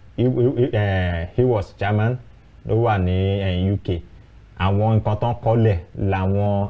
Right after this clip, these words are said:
eh, Vladimir Ilyich Lenin, táwọn ẹ̀ tán ka tán fi ṣe revolution wọn, tán dẹ̀ bọ́ lọ́wọ́ kínní. Nísìnyí báyìí ogun Ru-, Ukraine àti Russia, ṣé wọ́n bí Russia dá ní eighteen ninety kí wọ́n sọ pé àwọn fẹ́ máa bá ìlú kan jà ni?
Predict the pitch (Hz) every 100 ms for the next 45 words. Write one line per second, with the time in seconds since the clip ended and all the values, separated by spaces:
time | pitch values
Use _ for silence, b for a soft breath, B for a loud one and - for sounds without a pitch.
0 | - 95 90 95 95 95 98 98 98 110
1 | 107 92 - - - 95 107 110 95 -
2 | _ - - - 104 90 87 110 110 98
3 | 98 - - 101 95 98 107 - 90 87
4 | 90 - - 117 107 85 90 101 101 101
5 | 101 98 92 92 92 95 101 b b 151
6 | 147 127 131 110 98 113 113 110 113 110
7 | 107 135 117 92 104 113 120 101 - b
8 | b - 156 160 123 139 151 147 - 151
9 | 120 95 95 110 110 104 - 117 127 135
10 | 113 120 127 110 110 104 - 82 - b
11 | b - 123 120 110 107 127 127 98 98
12 | 117 104 98 98 113 113 123 95 107 107
13 | 92 87 85 87